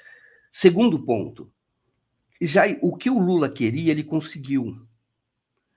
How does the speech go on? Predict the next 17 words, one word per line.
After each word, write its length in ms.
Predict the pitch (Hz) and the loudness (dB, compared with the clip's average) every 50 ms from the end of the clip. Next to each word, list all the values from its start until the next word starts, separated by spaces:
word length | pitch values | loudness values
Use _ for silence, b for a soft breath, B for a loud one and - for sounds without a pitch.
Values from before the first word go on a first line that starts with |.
| _ _ _ _ | _ _ _ _
Que 120 | - 165 147 | 0 2 4
era 160 | 151 147 143 | 4 4 2
o 80 | 135 | -2
quê? 380 | - - 127 117 104 98 110 - - _ | -4 -2 -2 -2 -2 -4 -8 -16 -20 _
Chamar 680 | - - - - - 170 156 160 151 139 151 180 196 202 | -14 -10 -8 -4 -2 0 0 0 0 0 0 0 0 -2
a 40 | 185 | -4
atenção 580 | - - - 135 117 113 113 - - 160 165 | -6 -6 -6 -6 -6 -4 -6 -4 -4 -2 -2
da 120 | 151 147 113 | -2 -4 -6
sociedade, 680 | - - 123 - - 101 95 104 123 131 139 135 143 | -8 -10 -12 -10 -10 -10 -6 -2 -2 0 0 -2 -2
a 20 | |
mesma 220 | 180 233 247 262 240 | -4 -4 -4 -4 -4
coisa 200 | - 240 - - | -4 -6 -6 -4
que 60 | 226 | -4
aconteceu 220 | 214 190 214 220 | -4 -2 -4 -6
com 120 | 214 - 226 | -6 -6 -6
os 300 | 214 196 185 180 175 170 | -4 -4 -4 -4 -4 -4
Yanomamis. 840 | 185 196 202 214 214 202 160 151 165 175 147 - 110 - - - B | -2 -2 -2 -2 -2 -2 -2 0 0 -2 -2 -6 -8 -12 -14 -16 B